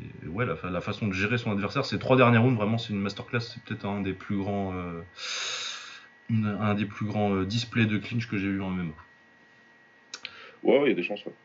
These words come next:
Speaker 2: Il y a des chances.
Speaker 1: Euh, du coup, on va noter ça. Euh, dans mes notes, j'ai mis sept, sept et demi au combat,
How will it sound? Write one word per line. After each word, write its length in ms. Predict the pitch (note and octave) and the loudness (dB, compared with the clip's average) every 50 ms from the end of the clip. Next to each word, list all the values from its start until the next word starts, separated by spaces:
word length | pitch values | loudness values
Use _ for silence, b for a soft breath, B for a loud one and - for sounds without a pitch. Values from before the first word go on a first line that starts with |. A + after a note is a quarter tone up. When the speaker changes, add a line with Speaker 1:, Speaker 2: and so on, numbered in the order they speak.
| _ _ | _ _
Speaker 2:
Il 40 | - | -18
y 20 | F#2 | -18
a 40 | |
des 60 | - - | -18 -18
chances. 220 | - - - - - _ _ _ - | -18 -18 -18 -20 -20 _ _ _ 4
Speaker 1:
Euh, 460 | D3+ C#3 C3+ C#3 C#3 C3+ C3 B2+ B2+ | 6 8 8 10 10 10 10 10 10
du 140 | B2 A#2+ D3 | 8 6 4
coup, 160 | C#3 - F#3+ | 2 6 8
on 120 | G#3 G3 E3+ | 8 8 10
va 160 | D3 D#3 D#3 | 8 8 8
noter 300 | D#3+ D#3+ D#3+ - F3+ E3+ | 8 6 6 4 2 2
ça. 520 | E3+ - - E3 F3 F#3 G3+ G#3 G#3+ A3+ A#3+ B3 B3 A#3+ A3+ - - D#3+ | 2 4 6 6 6 8 6 6 4 4 2 2 0 -2 -4 0 2 4
Euh, 420 | D3+ D#3 D3+ D3+ D3+ D3 D3+ D3 | 6 8 10 10 10 10 10 10
dans 160 | D3 D#3 D#3+ | 10 10 10
mes 140 | E3+ F3 F3 | 10 10 10
notes, 180 | F3+ F#3 F#3+ F#3 | 8 8 6 6
j'ai 160 | D#3+ D#3 E3 | 6 6 8
mis 400 | E3 E3 E3 E3+ E3+ E3 E3 D#3 | 8 8 10 10 10 10 8 8
sept, 540 | - - - - - - - - F#3+ F#3+ - | 6 2 0 -2 -4 2 6 6 6 6 6
sept 240 | - F#3 E3+ - | 2 0 2 4
et 80 | F3 E3+ | 6 6
demi 160 | E3+ F3 F3 | 8 8 6
au 80 | F3 E3 | 6 4
combat, 760 | - D#3 D#3+ D#3+ E3+ E3+ F3 F3 F3+ F3+ F3+ F3+ F3+ - - | 4 6 8 8 10 10 10 10 10 8 8 8 6 4 2